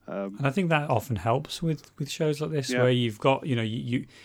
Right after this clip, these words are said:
Speaker 2: you kinda need that tension because, because they're not supposed to like each other. That,
Speaker 1: Yeah.
Speaker 2: that frustration you could almost see, you know, uh, and I think it's well done. And I think there's, this, but, but then you get to a nice point in the episode where,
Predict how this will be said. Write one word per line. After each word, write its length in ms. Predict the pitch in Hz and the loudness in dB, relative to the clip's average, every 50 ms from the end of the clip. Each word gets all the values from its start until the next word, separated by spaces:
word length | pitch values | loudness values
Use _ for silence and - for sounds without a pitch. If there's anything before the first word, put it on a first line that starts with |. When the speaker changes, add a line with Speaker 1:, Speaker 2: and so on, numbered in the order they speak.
| - - _ | -20 -20 _
Speaker 2:
you 100 | - 143 | -2 -2
kinda 240 | 123 - 160 170 170 | 0 2 2 4 4
need 440 | 156 135 127 123 120 123 135 139 123 | 6 6 6 6 6 6 2 0 -2
that 240 | 131 135 139 - - | -4 -6 -8 -10 -8
tension 560 | - - 120 - - - - 156 151 147 131 _ _ _ - | -2 0 0 0 0 0 -2 0 -2 -2 -4 _ _ _ -10
because, 360 | 127 123 - 135 117 117 123 | -8 -4 -2 -2 -2 -2 -4
because 340 | - 127 123 - 120 117 - | -8 -8 -4 -4 -4 -2 0
they're 80 | 131 | 2
not 180 | 123 127 147 - | 2 2 0 0
supposed 340 | - - - 131 127 123 123 | -4 -4 -2 -4 -4 -2 -2
to 60 | - | -2
like 200 | 123 127 131 127 | -2 -2 -2 -4
each 180 | 151 - - 143 | -8 -8 -6 -4
other. 160 | 131 135 131 | -4 -2 0
That, 240 | 120 123 127 - - - - - - - - - - - | 0 0 0 -2 -4 -12 -20 -20 -20 -20 -20 -20 -10 -2
Speaker 1:
Yeah. 180 | - 113 101 - - | -2 -2 -2 0 0
Speaker 2:
that 240 | 139 143 - - - | -2 -2 -2 0 -2
frustration 840 | 135 127 - - - 139 131 135 127 - - 120 113 110 107 107 107 | -2 -2 -2 0 4 4 4 4 4 0 -2 0 0 0 -2 -4 -4
you 100 | 107 110 | -6 -6
could 160 | - - 110 | -4 -2 -2
almost 320 | 117 113 113 113 107 - - | 0 0 0 -2 -4 -4 -6
see, 460 | - - 127 113 110 113 117 113 - _ - | -6 -4 -2 -2 0 -2 -4 -6 -10 _ -6
you 100 | 127 113 | -6 -4
know, 140 | 107 104 104 | -4 -4 -4
uh, 60 | 107 131 - 135 147 151 170 - - 202 160 | -4 -6 -6 -6 -6 -6 -8 -8 -8 -8 -6
and 100 | 123 123 | -6 -4
I 100 | - 123 | -4 -4
think 220 | 113 120 107 101 | -4 -6 -6 -6
it's 200 | - 120 - - | -10 -12 -10 -8
well 160 | - 120 113 104 | -6 -6 -6 -6
done. 320 | - 123 123 123 123 127 - - - - - - - _ _ _ _ - _ _ _ _ _ _ | -6 -6 -4 -4 -6 -8 -12 -20 -20 -20 -20 -20 -20 _ _ _ _ -20 _ _ _ _ _ _
And 340 | 117 117 120 120 120 120 - | 2 4 4 4 2 0 0
I 140 | - 120 117 | 0 0 0
think 260 | - - 131 135 131 | 0 -2 -4 -2 0
there's, 120 | 123 117 123 135 | 0 0 0 0
this, 200 | 135 139 123 - | -2 -4 -6 -6
but, 520 | 143 135 139 - 160 120 156 143 139 139 131 | -10 -8 -8 -8 -6 -6 -4 -4 -4 -4 -4
but 80 | 139 | -2
then 180 | 131 151 151 160 151 | 0 0 0 0 0
you 80 | 147 | -2
get 180 | 131 147 143 139 - | -2 -4 -6 -4 -4
to 80 | 131 | -4
a 40 | 123 | -2
nice 220 | 123 123 120 113 | 0 0 -2 -4
point 260 | - - - 127 139 143 | -6 -6 -6 -6 -4 -4
in 60 | 123 | -4
the 80 | 110 110 | -4 -6
episode 380 | 107 - - - 120 113 104 | -6 -8 -6 -6 -6 -6 -4
where, 320 | 104 110 107 104 104 104 | -4 -6 -6 -6 -6 -8